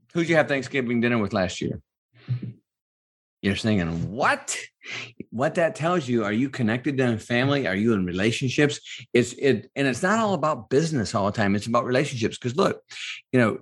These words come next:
when, when you get it broken down to the simplest terms, it's not business, it's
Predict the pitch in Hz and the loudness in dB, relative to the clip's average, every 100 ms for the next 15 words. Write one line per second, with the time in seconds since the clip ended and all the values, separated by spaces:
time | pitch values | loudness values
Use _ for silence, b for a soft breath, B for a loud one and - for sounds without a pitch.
0 | _ - 131 127 - - - 117 117 113 | _ 0 2 4 0 -6 -6 0 0 0
1 | 104 165 175 175 110 131 135 127 104 113 | -2 -2 -2 -4 0 0 0 -2 0 0
2 | 117 104 87 - 131 117 120 98 - 120 | 0 -2 -4 -4 -2 0 0 0 0 0
3 | 101 90 - B B B B - 104 127 | 2 0 -4 B B B B -4 -2 2
4 | 135 - 95 95 117 127 113 101 85 - | 0 0 -8 -4 0 0 0 -2 -2 -6
5 | - - _ _ - 98 | -10 -14 _ _ 2 2